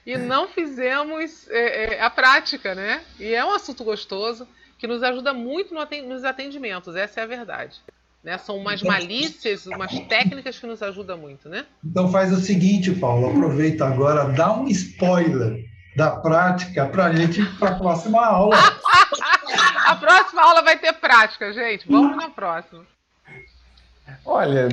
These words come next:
Speaker 3: é, o problema do spoiler é que se eu, que eu vou levar uns
Speaker 1: É, não
Speaker 3: quinze a
Speaker 1: fala
Speaker 3: vinte
Speaker 1: spoiler, não, não
Speaker 3: minutos,
Speaker 1: fala, não, não
Speaker 3: não,
Speaker 1: fala,
Speaker 3: não
Speaker 1: não,
Speaker 3: dá.
Speaker 1: não dá tempo pra dar o
Speaker 3: Mas
Speaker 1: spoiler.
Speaker 3: assim, André, quem tiver afim de um spoiler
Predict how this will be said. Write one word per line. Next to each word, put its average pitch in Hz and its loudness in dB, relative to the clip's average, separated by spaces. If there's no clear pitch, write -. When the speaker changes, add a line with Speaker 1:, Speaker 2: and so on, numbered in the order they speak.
Speaker 3:
é, 165 -8
o 185 0
problema 220 2
do 202 2
spoiler 180 -2
é 196 -2
que 202 -10
se - -4
eu, 185 -2
que 190 -8
eu 180 2
vou 170 0
levar 180 0
uns 190 0
Speaker 1:
É, 220 4
não 208 -2
Speaker 3:
quinze 233 0
a 208 -2
Speaker 1:
fala 185 4
Speaker 3:
vinte 214 2
Speaker 1:
spoiler, 208 6
não, - 2
não 165 2
Speaker 3:
minutos, - 2
Speaker 1:
fala, 254 6
não, 233 4
não 160 0
Speaker 3:
não, 160 -2
Speaker 1:
fala, 156 4
Speaker 3:
não 135 -2
Speaker 1:
não, 123 -2
Speaker 3:
dá. 113 -2
Speaker 1:
não 254 -4
dá 294 2
tempo 220 -4
pra 214 -4
dar 202 -4
o 208 -4
Speaker 3:
Mas 214 -6
Speaker 1:
spoiler. 220 0
Speaker 3:
assim, 147 -2
André, 123 -2
quem 214 -2
tiver 165 -2
afim 160 -2
de 135 0
um 123 0
spoiler 107 -4